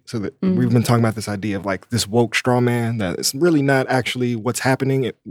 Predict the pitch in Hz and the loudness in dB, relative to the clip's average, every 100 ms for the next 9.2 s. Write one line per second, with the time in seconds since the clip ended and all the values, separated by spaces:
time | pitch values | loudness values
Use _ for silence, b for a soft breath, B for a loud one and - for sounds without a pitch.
0 | - - 123 139 127 - 135 127 117 87 | -10 -6 0 0 0 0 2 2 0 -2
1 | 135 143 139 151 151 - 196 190 165 123 | -2 0 0 0 -2 -4 -6 -6 -2 0
2 | 117 117 117 120 131 110 120 117 120 107 | 2 2 2 2 0 -2 0 2 2 2
3 | 110 107 113 - 127 123 120 120 113 - | -2 -4 -2 2 2 2 0 -2 -2 -2
4 | 117 113 107 - 110 - 120 107 95 117 | -4 -6 -6 -4 -6 -6 -6 -6 -2 0
5 | 98 101 120 117 139 110 113 110 110 101 | 0 2 0 2 0 0 -2 -4 -6 -6
6 | - B B B B 156 147 165 131 139 | -10 B B B B 0 2 2 2 0
7 | 143 120 _ _ 151 135 131 160 139 120 | -2 -8 _ _ 2 4 4 4 4 2
8 | 120 135 120 113 127 120 - 139 120 113 | 4 4 2 2 2 2 2 2 4 2
9 | 110 107 | -2 -6